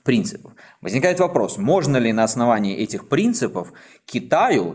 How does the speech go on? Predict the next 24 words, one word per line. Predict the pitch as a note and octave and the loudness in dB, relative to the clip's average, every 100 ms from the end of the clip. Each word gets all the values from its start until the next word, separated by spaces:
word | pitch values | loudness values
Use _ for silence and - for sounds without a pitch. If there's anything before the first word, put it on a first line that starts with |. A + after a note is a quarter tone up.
| - | -2
или | C#3 C3+ | 0 2
более | G#2 B2+ B2 G2+ | 2 2 2 0
широко | - G#2+ G#2 G#2 | 0 0 0 -2
еще | F2+ - F#2+ | -4 -4 -6
каким-то | F2 F#2 F2+ | -8 -8 -8
заинтересованным | F#2 F2+ G2 F2+ G2 F2 E2 | -6 -4 -2 -2 -4 -4 -8
сторонам | E2 F#2+ G2+ F#3 G#3 - - | -6 -2 0 0 0 -6 -14
теперь | - G3 D3+ C3+ | -8 -2 0 2
выстроить | G2+ C#3 - C3+ B2 A#2+ - - - - _ | 2 2 2 2 2 2 -2 -10 -16 -20 _
уже | G#2 F2 G2+ A2+ B2+ A#2+ B2 - | -8 -2 2 4 4 0 -2 -4
пошаговый | F#2+ A2+ G2+ G2 F#2+ | 0 2 2 2 -2
план | F#2+ F#2+ F2+ | -2 -4 -4
действий? | - - - | -10 -14 -12
Но | E2+ | -2
это | C#3 | 0
вопрос | E3 C#3 D3 | 2 2 2
открытый. | - - C3+ F2+ D#2+ | 2 0 -4 -4 -6
Наверное, | D#2 G#2 B2 A#2 - - | -2 0 2 0 -2 -8
теоретически | - G#2 F#2+ A2+ - A2 | -4 -2 -2 -4 -2 0
можно | A#2 B2 | 0 0
сказать, | B2 A#2 A2+ | -2 0 0
что | - - | 0 -2
можно. | A#2 D#2+ - B1 | -2 -4 -8 -14
Но, | E2 F#2+ G2+ G2+ | -4 2 2 2